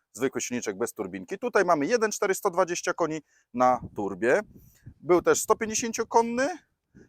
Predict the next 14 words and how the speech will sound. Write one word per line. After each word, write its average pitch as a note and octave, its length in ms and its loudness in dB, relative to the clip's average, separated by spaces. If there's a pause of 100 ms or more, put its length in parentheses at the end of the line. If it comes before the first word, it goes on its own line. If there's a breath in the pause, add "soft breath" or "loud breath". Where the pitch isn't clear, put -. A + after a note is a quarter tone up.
(140)
T-Jet A#3+ 380 4 (320)
i A3 200 -4
był F3+ 380 2 (120)
sto - 200 -6
czterdziestokonny F#3+ 640 0
wersji E3+ 320 0
poliftowej F3 720 -2 (760)
Multi C#3+ 560 0 (120)
R. A2 200 2 (1120)
Również D#3 300 2
też C3 140 -4
były B2+ 200 0
silniki A#2+ 380 -8
diesla. G#3+ 360 0